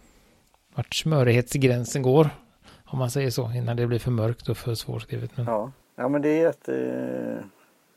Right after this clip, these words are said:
Speaker 2: men jag vill ju gå igenom, det finns säkert en penna.
Speaker 1: Och sen finns det ju all-, det är ju de här, eh, ja, det finns ju ganska många på Nero, så han har ju lyssnat på det också. Och sen han T J som han har podden med,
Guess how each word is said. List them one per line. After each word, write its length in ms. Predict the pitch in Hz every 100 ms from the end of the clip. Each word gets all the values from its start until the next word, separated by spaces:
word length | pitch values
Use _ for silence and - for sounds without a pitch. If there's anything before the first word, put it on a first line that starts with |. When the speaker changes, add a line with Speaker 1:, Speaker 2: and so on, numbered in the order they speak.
| _ -
Speaker 2:
men 120 | 107
jag 140 | 110
vill 160 | 104 131
ju 100 | 156
gå 180 | 143 151
igenom, 320 | 139 117 113
det 80 | 120
finns 160 | 151
säkert 460 | - - - - - - _ _ _ _ - - - -
en 100 | 117
penna. 160 | 147 117
Speaker 1:
Och 60 |
sen 120 | 127 139
finns 280 | 165 135
det 60 | -
ju 100 | 151
all-, 180 | 151 143
det 80 | 139
är 40 |
ju 100 | 143
de 140 | 160
här, 360 | 160 127 110 107
eh, 560 | 107 107 107 107 107 107
ja, 140 | 113 -
det 160 | 139
finns 300 | 135 156 123
ju 40 | 147
ganska 220 | 147 -
många 400 | 131 131 104 110
på 340 | - 113 107
Nero, 420 | 110 113 110 110 113
så 260 | - 110
han 300 | 113 123 127
har 100 | 131
ju 280 | 131 131 131 123 - - _ _ -
lyssnat 340 | 139 - 117
på 100 | -
det 120 | 117
också. 300 | 110 - -
Och 180 | 120 120
sen 200 | - 123
han 320 | 117 127 117
T 240 | 113 - 131
J 320 | 110 123 131
som 260 | - 131 113
han 200 | 120 117
har 180 | 117
podden 400 | 113 127 107 107
med, 100 | 110